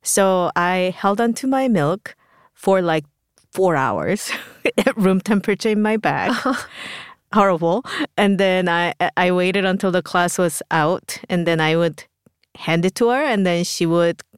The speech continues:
Speaker 1: quietly hand me a plate of, uh, tteokbokki, and that's my first experience enjoying the tteokbokki. And my mom actually still doesn't know this story.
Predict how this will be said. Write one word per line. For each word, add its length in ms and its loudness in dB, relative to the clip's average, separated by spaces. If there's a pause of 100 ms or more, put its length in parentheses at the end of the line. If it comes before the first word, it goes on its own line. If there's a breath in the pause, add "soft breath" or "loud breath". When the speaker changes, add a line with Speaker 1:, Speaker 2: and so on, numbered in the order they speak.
Speaker 1:
quietly 480 0
hand 300 0
me 280 0
a 100 0
plate 360 0
of, 200 0
uh, 180 2
tteokbokki, 480 -2
and 120 0
that's 240 -2
my 200 2
first 380 -2
experience 760 0 (400 loud breath)
enjoying 400 2
the 120 0
tteokbokki. 520 -2
And 100 0
my 140 4
mom 260 2
actually 400 0
still 300 -2
doesn't 300 0
know 160 2
this 180 -4
story. 500 -2